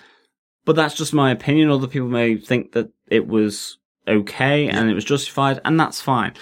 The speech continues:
Speaker 2: Yeah.
Speaker 1: Um, but I think this was a nice little episode.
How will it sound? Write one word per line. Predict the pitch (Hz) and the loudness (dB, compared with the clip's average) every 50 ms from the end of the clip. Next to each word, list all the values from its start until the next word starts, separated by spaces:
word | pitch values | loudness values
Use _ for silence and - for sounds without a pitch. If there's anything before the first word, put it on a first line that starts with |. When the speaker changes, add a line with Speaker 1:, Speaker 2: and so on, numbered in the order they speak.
| - - | -8 -8
Speaker 2:
Yeah. | 92 - - | -8 -6 -2
Speaker 1:
Um, | - 113 117 117 117 113 113 107 - - _ _ _ _ _ - | 0 2 4 4 4 4 2 0 -2 -6 _ _ _ _ _ -8
but | - 123 135 143 | -2 0 2 4
I | 147 151 | 4 4
think | 160 175 170 | 2 2 0
this | 156 135 131 | 0 0 -2
was | 139 123 120 | -2 -2 -2
a | 117 113 120 123 - | -2 -4 -6 -8 -4
nice | 139 139 135 139 143 143 147 156 165 151 147 - - | 0 2 2 2 2 2 0 0 0 0 -2 -4 -2
little | 139 127 131 131 120 117 113 107 - - | 0 2 2 2 2 2 0 -2 -2 -4
episode. | 104 110 - - 120 107 - - 113 110 107 107 107 104 104 101 | -6 -6 -6 -6 -8 -6 -4 0 0 2 2 2 0 -2 -2 -6